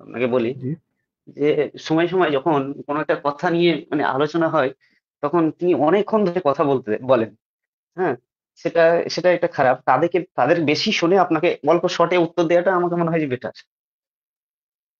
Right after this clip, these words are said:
Speaker 1: তো অনেক সময় দেখি যে একদম কোনো মানুষ কোনো একটা বিষয় নিয়ে বোঝাতে লাগলো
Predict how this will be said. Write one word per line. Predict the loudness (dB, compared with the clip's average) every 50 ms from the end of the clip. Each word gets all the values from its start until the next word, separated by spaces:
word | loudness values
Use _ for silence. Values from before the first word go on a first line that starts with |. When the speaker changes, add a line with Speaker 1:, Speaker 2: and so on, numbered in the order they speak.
| _ _ -4
Speaker 1:
তো | -2 -2 -2 0
অনেক | -2 -2 -2 0
সময় | 0 0 0 2
দেখি | 0 0 2 2 0
যে | 2 2 0
একদম | 0 0 0 0 -2 -2 -4 -6 _ _ _ _ _ _ _
কোনো | 0 0 2 2
মানুষ | 2 2 2 2 2 0 -2 -4 -6
কোনো | -4 -2 0 0
একটা | 0 -2 -2 -4
বিষয় | -2 0 2 2 2
নিয়ে | 2 2 2
বোঝাতে | 2 0 0 0 0 0 0
লাগলো | 0 0 0 0